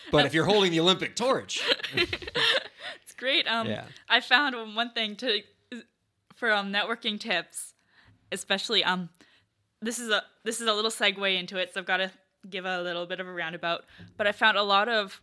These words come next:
Speaker 2: conferences, there's a lot of free handouts on, um, the table,
Speaker 1: Mm-hmm.
Speaker 2: tables. So whether it be come to my show,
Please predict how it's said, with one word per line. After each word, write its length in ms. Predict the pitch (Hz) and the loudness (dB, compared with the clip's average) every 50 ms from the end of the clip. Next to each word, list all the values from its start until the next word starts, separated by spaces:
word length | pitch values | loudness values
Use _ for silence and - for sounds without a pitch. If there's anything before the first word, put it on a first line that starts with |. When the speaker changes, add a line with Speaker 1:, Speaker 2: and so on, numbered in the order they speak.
| _ _ - | _ _ -12
Speaker 2:
conferences, 680 | - 214 190 196 196 208 208 - - 214 208 202 - - - | -4 -4 -4 -4 -4 -10 -10 -8 -6 -6 -6 -6 -8 -8 -4
there's 180 | 214 202 208 | -4 -4 -4
a 60 | 202 | -4
lot 300 | 196 190 185 185 185 190 | -6 -4 -2 -2 -2 -2
of 60 | 214 214 | -2 -6
free 280 | - - - 220 202 208 | -10 -10 -6 -4 -4 -4
handouts 760 | 185 196 185 180 180 180 165 151 143 - - - - - - _ - | -4 -4 -6 -6 -4 -4 -6 -8 -8 -10 -12 -16 -18 -18 -16 _ -10
on, 240 | 180 175 175 170 170 | -8 -6 -6 -4 -4
um, 260 | 165 170 170 170 165 | -6 -6 -6 -10 -12
the 80 | 185 | -12
table, 500 | - - 208 185 180 165 156 - - _ _ _ _ _ _ _ _ _ _ _ _ _ - 131 | -10 -4 -4 -4 -4 -4 -10 -14 -16 _ _ _ _ _ _ _ _ _ _ _ _ _ -14 -8
Speaker 1:
Mm-hmm. 100 | 131 139 | -2 0
Speaker 2:
tables. 320 | 185 156 160 151 117 147 | 0 0 0 -4 -6 -6
So 200 | - - 208 196 190 | -6 -2 0 0 2
whether 280 | 180 185 180 180 185 180 | 2 2 2 2 2 0
it 140 | 175 175 - | -2 -2 -4
be 240 | 185 165 160 151 | -6 -6 -6 -6
come 260 | - - - 208 196 196 | -8 -6 -6 -4 -4 -4
to 100 | - 226 | -8 -8
my 200 | 190 190 180 180 | -4 -2 -2 -2
show, 520 | 180 - - 214 190 180 170 165 156 151 | -2 -6 -6 -2 0 0 0 0 -2 -8